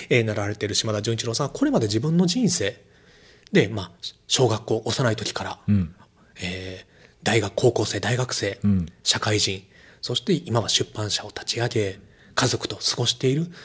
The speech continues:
Speaker 1: 中で、でもその傍らには常に本があったと。
Speaker 2: うん。
Speaker 1: 本があったということは、もちろん読書をする時間があったわけよね。
Speaker 2: うん。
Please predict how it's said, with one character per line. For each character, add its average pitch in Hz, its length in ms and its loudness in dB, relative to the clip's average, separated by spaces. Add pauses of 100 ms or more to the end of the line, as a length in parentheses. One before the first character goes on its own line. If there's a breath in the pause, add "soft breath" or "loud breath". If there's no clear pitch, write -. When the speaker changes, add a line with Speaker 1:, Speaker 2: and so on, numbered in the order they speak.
(160 loud breath)
Speaker 1:
中 - 280 0
で、 175 160 0
で 220 160 4
も 202 100 6
そ - 120 4
の 180 140 4
傍 170 380 4
ら 165 100 2
に 175 100 6
は - 100 2
常 180 220 6
に 131 120 4
本 139 260 4
が 104 80 0
あ - 40 -8
っ - 40 -14
た - 120 -12
と。 - 180 -14
Speaker 2:
う 101 60 4
ん。 87 200 2 (200 loud breath)
Speaker 1:
本 233 180 6
が - 60 -4
あ - 40 -10
っ - 40 -12
た - 80 -14
と 151 100 -4
い 151 40 -2
う - 20 -2
こ - 100 -8
と 110 80 0
は、 101 60 0
も 107 100 -4
ち 180 120 2
ろ 131 80 6
ん - 80 -4 (260 loud breath)
読 170 280 4
書 - 200 6
を - 80 -8
す - 180 0
る 240 120 8
時 - 180 4
間 156 260 4
が 147 100 6
あ 110 40 4
っ - 80 -8
た 104 100 -10
わ 98 100 -4
け 101 100 -6
よ 92 100 -8
ね。 131 200 -6
Speaker 2:
う 104 60 8
ん。 92 280 6